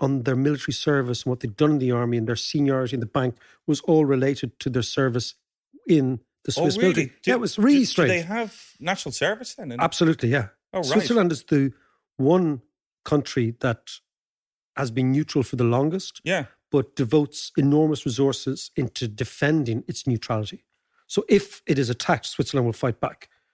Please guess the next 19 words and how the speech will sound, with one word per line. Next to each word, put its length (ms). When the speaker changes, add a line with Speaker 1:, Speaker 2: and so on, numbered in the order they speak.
Speaker 2:
With 160
Swiss 40
Speaker 1:
Whereas 180
Speaker 2:
Army 240
knives. 400
Speaker 1:
With 100
Swiss 180
Army 220
knives. 180
No, 160
everyone 260
has 140
a, 40
everyone 220
has 280
a 300
they're 180
incredibly 540
militarized 720